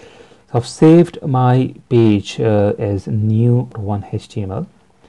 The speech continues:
and, uh, and this is the opening H T M L tag and this is closing H T M L tag. Okay, so if you type in input, okay, what it simply does,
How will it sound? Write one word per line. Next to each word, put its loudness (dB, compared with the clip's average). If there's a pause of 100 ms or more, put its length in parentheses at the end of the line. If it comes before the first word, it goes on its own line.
(420)
and, -2 (1120)
uh, -12 (160)
and -4 (200)
this -6
is -6
the -4
opening 0
H -4
T -8
M -2
L -6
tag -8
and -8
this -10
is -12
closing -12
H -14
T -20
M -12
L -14
tag. -14
Okay, -10
so -10
if -2
you -4
type 0
in -4 (520)
input, -4 (680)
okay, -10 (680)
what 0
it -2
simply -4
does, -2